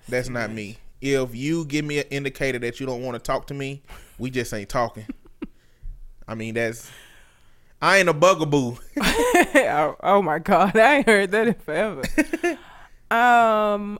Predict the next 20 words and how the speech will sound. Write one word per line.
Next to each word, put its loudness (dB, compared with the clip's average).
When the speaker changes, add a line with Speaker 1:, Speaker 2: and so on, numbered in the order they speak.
Speaker 2:
I 8
would 2
say -2
that 2
I'm 4
an 0
asshole, 2
but 2
I 2
feel -4
like 0
that's 2
one 0
of 0
the -8
first -4
things -6
that -4
people -6
notice -6